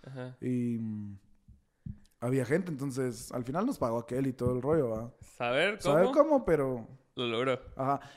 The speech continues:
Speaker 2: Que eso también es algo que admiro mucho de la gente que produce, que, eh, aunque lo estén poniendo de su bolsa, qué sé yo, con tal de hacer las cosas y, y hacerlas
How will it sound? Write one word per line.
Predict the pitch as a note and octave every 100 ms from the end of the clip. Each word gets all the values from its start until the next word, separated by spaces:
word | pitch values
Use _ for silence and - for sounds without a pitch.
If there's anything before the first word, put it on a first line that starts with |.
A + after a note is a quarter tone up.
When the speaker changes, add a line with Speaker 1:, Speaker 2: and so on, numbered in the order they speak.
| -
Speaker 2:
Que | G3
eso | D4
también | A#3 A3 D#3 - -
es | A#2
algo | D#3+ D#3
que | D3+
admiro | C#3 D3+
mucho | D3+ E3 F#3+
de | C#3+
la | A#2
gente | C3+ D3
que | C#3+
produce, | A#2 C3 D#3+ G3 F#3 - _ _ _ _ _ _ _ -
que, | C#3
eh, | C3+ C3 B2+ B2 B2 A#2 - - _
aunque | A#2+ A#2+ B2
lo | A2+
estén | C#3+ C3
poniendo | D3 D3+ D#3
de | C#3
su | A#2+
bolsa, | G#2+ C#3+ D#3+ C3+
qué | C3+
sé | C#3
yo, | D3 B3 E4 _ _ _ _ _ _ _ _ _ _ - _ _ -
con | B2+
tal | D3 D#3
de | D#3+ D3
hacer | B2+ D#3
las | D#3+ D3+
cosas | - G3+ C#4+ C4+ -
y, | C3 B2 - - -
y | C3 B2+
hacerlas | A#2+ C3 C3 D3 C#3 A#2+ -